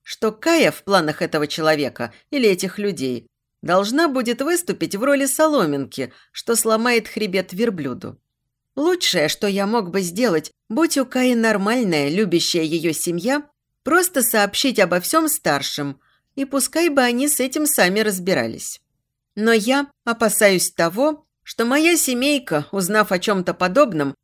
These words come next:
от греха подальше уберет меня куда-нибудь, в психушку, например, просто чтобы перестраховаться. А стало быть, самый простой и эффективный способ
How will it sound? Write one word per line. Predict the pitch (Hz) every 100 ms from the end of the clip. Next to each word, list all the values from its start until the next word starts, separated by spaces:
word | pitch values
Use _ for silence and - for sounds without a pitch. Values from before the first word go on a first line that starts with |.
| _
от | - 151
греха | 160 226 269 320
подальше | 294 240 320 339 -
уберет | 320 285 311 196 156
меня | 165 156
куда-нибудь, | 147 165 151 143 139 139 139 - _
в | - -
психушку, | - 339 - 156 -
например, | 147 143 143 139 139 131 _ _ -
просто | 320 320 -
чтобы | 269 - 240 240
перестраховаться. | 240 233 - 233 - 233 131 - - 113 _ _ _ _ _ _ -
А | 151
стало | - - 311 330
быть, | 294 294 - _
самый | - 330 370 320
простой | 226 233 233 262 240
и | 208
эффективный | 214 208 208 180 170 160
способ | - 262 330 - 349